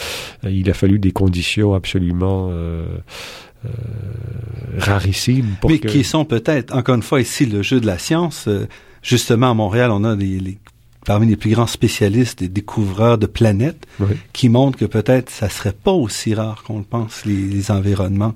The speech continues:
Speaker 1: C'est ça. Donc, euh,
Speaker 2: planétaires.
Speaker 1: euh, il faudrait voir. Il y a, il y a certainement plusieurs planètes dans le, dans l'univers. Il y a plusieurs systèmes solaires, il y a plusieurs étoiles. Il y en a des, euh, nous vivons dans une galaxie qui est la Voie lactée, qui, qui renferme des, des dizaines de milliards d'étoiles comparables au Soleil.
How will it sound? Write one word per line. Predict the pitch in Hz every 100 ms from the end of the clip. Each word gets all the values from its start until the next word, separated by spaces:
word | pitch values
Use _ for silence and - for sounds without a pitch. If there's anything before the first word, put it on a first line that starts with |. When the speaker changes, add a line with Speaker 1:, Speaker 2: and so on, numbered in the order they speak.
| -
Speaker 1:
C'est | -
ça. | 101 -
Donc, | 101 107 104
euh, | 104 98
Speaker 2:
planétaires. | 95 95 - 104 107 - _ 123
Speaker 1:
euh, | - 57 - 113 117 107 - - - - - - - -
il | -
faudrait | 143 135
voir. | 117 95 90
Il | 120
y | 104
a, |
il | 107
y |
a | 101
certainement | - - 104 117
plusieurs | 107 101 101
planètes | 110 101 101 101 -
dans | 98
le, | 90 92
dans | 90 104
l'univers. | 90 90 87 92 123
Il | 101
y |
a |
plusieurs | 87 101 98 -
systèmes | - - 113
solaires, | - 101 98 107 120
il |
y | 104
a |
plusieurs | 98 104 92 101 92
étoiles. | 90 95 101
Il | 113
y |
en | 92
a | 85
des, | 85 82 - - - - - - - - 117
euh, | 95 -
nous | 95
vivons | 98 90 95
dans | 98
une | 92 92
galaxie | 98 90 - -
qui | 110
est | 98
la | 90
Voie | 92
lactée, | 90 - - 104 101
qui, | - 80
qui | 92
renferme | 87 87 - 98 92
des, | 82
des | 78 107
dizaines | 87 90 101
de | 95
milliards | 85 95 90
d'étoiles | 87 90 95 92 101 101
comparables | 98 92 90 101 98
au |
Soleil. | 92 104 90 98 113